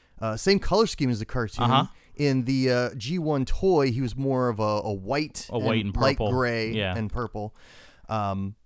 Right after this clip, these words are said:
Speaker 1: m-, I'm trying to make him a little more in the, the G one release was more like the American Space Shuttle.
Speaker 2: Mm-hmm.
Speaker 1: I think that's
Speaker 2: Yeah.
Speaker 1: where the color scheme they were going for.
Speaker 2: Yeah, I agree.
Speaker 1: But, uh,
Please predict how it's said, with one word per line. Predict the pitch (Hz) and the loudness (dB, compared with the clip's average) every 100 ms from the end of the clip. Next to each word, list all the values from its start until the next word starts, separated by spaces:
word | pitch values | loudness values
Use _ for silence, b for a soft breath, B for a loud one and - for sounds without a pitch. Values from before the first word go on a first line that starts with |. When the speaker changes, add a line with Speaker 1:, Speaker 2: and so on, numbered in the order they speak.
| - | -16
Speaker 1:
m-, | 135 - | -16 -12
I'm | 160 160 - | -10 -10 -10
trying | - 302 | -4 -4
to | 381 | -2
make | 294 277 | -2 0
him | 214 185 | 2 4
a | |
little | 156 170 165 | 4 4 2
more | 160 165 160 165 | 2 2 2 0
in | 156 | -2
the, | 143 120 131 | -2 -6 -10
the | - 123 | -10 -8
G | 110 220 | -4 -2
one | 233 196 | 0 0
release | 165 170 - | 0 0 0
was | 151 135 | -2 -2
more | 143 175 | -2 -2
like | 160 156 - - - _ _ _ _ _ - - | 0 0 -2 -14 -20 _ _ _ _ _ -16 -8
the | 120 135 123 | 0 2 2
American | 131 143 135 131 | 4 2 2 0
Space | - 156 165 | 0 0 0
Shuttle. | - 180 180 185 b b b | 2 2 2 -2 b b b
Speaker 2:
Mm-hmm. | 147 147 | -8 -2
Speaker 1:
I | 160 | 0
think | 170 143 | 0 2
that's | 139 | 6
Speaker 2:
Yeah. | 120 123 110 | 8 8 8
Speaker 1:
where | 104 | 4
the | |
color | - 160 151 | 0 0 0
scheme | - 175 | -2 -2
they | 170 | 0
were | 165 160 | 0 2
going | 170 170 | 2 2
for. | - 170 170 | -2 0 0
Speaker 2:
Yeah, | 170 | 0
I | 196 | -2
agree. | 180 101 98 | -8 -12 -12
Speaker 1:
But, | 120 113 131 - - | 6 8 8 6 -2
uh, | 123 113 110 | -2 0 0